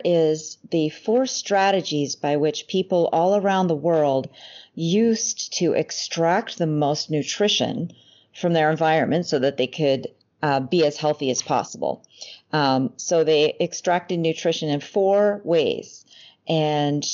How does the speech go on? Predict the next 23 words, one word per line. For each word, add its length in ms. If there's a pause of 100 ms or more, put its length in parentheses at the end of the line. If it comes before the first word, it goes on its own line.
(140)
um, 500
each 280
of 180
these 240
ways 640
is 480
an 180
essential 1000 (360)
strategy 920
that 240
we 200
should 540
reproduce 580
if 100
we 80
want 260
to 60
be 220
optimally 640
healthy 460
today. 520 (580)
Um, 200
so 360